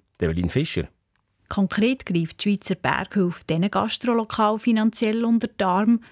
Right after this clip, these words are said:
Speaker 2: die neu W lan wollen installieren wollen, also ein drahtloses Netzwerk. Profitieren können aber auch die Betriebe in der Bergzone, die ihre Internetinfrastruktur einfach aufrüsten wollen. Weil, ob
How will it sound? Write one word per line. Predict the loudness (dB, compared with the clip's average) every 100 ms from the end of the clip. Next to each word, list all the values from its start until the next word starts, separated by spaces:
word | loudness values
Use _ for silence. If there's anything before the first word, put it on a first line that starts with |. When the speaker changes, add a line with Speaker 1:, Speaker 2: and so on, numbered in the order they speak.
| _
Speaker 2:
die | 4
neu | 6 6 4 2
W | 2 2 2
lan | 2 2 2
wollen | 2 2
installieren | 2 0 2 2 4 4 2 -2 -6
wollen, | _
also | -8 -6 -4
ein | -6 -4
drahtloses | 0 0 0 0 0 0 0 2
Netzwerk. | 0 -2 -6 -4 -6 -10 -14 -20 _ _
Profitieren | -2 2 0 0 0 2
können | 2 4 4
aber | 4 4
auch | 2
die | 2 -2 -2
Betriebe | -2 -2 0 0 0
in |
der | 0
Bergzone, | 0 -2 -4 -4 0 4 4 2 -2 -16 -8 0
die | 4
ihre | 4 4
Internetinfrastruktur | 4 4 4 4 4 2 2 2 2 0 -2 -2 -6 -6 0 2 2 0
einfach | -2 -2 -2 -2
aufrüsten | 2 4 2 -2 -4 -2 -4 -6 -8 -10 _ -4
wollen. | 2 4 4 2 0
Weil, | -4
ob | -4